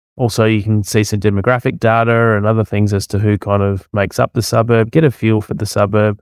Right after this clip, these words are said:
You know, this is good for looking at what a suburb's done in the short, short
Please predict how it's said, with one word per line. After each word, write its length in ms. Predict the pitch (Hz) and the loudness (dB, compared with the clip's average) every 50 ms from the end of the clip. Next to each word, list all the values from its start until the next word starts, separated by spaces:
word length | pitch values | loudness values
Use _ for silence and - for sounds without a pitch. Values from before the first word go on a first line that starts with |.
| _ _ _ _ _ _ _ | _ _ _ _ _ _ _
You 100 | - 139 | 0 2
know, 140 | 123 120 117 | 2 2 2
this 200 | 120 160 143 - | 0 0 -2 -2
is 120 | 156 131 | -6 -4
good 200 | - - 143 131 | 0 0 0 0
for 140 | - - 131 | 0 0 2
looking 360 | 120 123 120 - 123 117 113 | 2 2 2 2 2 2 2
at 120 | 110 104 - _ _ _ _ | 2 0 -2 _ _ _ _
what 180 | - 117 113 113 | -4 -2 -2 -2
a 60 | 110 | -2
suburb's 460 | 104 - 113 107 101 104 98 98 - | -2 0 0 0 2 0 -2 -2 -4
done 300 | - - 104 101 104 101 | -4 -2 0 0 0 0
in 160 | 101 92 107 104 | 0 0 -2 -2
the 80 | 98 | -2
short, 340 | 92 - - 107 98 95 - _ _ _ - | -4 -2 0 0 0 -2 -4 _ _ _ -8
short 280 | - - 110 98 82 | -2 -2 0 0 -2